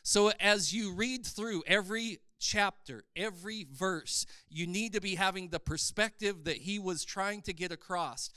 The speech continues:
Why is he writing this? He's writing something that I may believe,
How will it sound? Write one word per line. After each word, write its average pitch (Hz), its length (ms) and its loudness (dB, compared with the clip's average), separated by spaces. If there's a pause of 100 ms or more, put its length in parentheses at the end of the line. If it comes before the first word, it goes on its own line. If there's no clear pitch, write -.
(220)
Why 156 280 6
is 220 180 4
he 214 120 2
writing 185 420 2
this? 107 240 -6
He's 147 200 -8
writing 214 380 0
something 175 520 -2 (320)
that 175 140 2
I 190 120 4
may 196 180 0
believe, 180 760 0